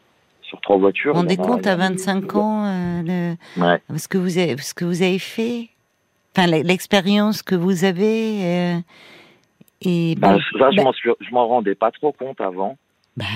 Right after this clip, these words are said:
Speaker 2: non, mais parce
Speaker 1: Je
Speaker 2: que
Speaker 1: m'en suis rendu compte, là, récemment, quand l'argent ne venait plus,
Speaker 2: Oui.
Speaker 1: donc j'avais pas de loyer à payer.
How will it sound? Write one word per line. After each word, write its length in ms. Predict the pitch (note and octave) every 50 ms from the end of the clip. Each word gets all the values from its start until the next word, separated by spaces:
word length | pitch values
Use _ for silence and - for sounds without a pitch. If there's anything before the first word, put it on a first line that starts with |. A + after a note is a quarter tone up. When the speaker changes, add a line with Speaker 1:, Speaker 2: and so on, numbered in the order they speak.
| A#2 A#2+ A#2+
Speaker 2:
non, 260 | B2+ C3+ E3 G#3+ A#3
mais 120 | E3 C3 -
parce 160 | - C#3+ -
Speaker 1:
Je 40 | -
Speaker 2:
que 80 | - -
Speaker 1:
m'en 60 | A2 -
suis 120 | - A2
rendu 340 | A2 G2 A#2+ A#2+ G#2 A#2+ A2
compte, 240 | - A#2 C#3 - -
là, 100 | A2 G#2
récemment, 400 | F#2 G2 F#2 - G2 G2 G#2+ B2
quand 160 | - - G2+
l'argent 400 | F#2+ F#2+ G2 F#2+ F#2+ G#2 A#2 A#2
ne 120 | A#2 G#2+ G2
venait 280 | F2 F#2+ G2 G2+ G2+
plus, 320 | G2+ - - A2+ B2 C#3 - _ _ _ _ - -
Speaker 2:
Oui. 180 | F#3 G3 F3+
Speaker 1:
donc 100 | E3 - -
j'avais 180 | G2 F2+ G2
pas 120 | - - A#2
de 60 | A2 G#2
loyer 360 | G#2 F#2+ G2 F#2+ F2+ F#2 F#2
à 60 | F2
payer. 280 | - - D#2+ D#2 D#2+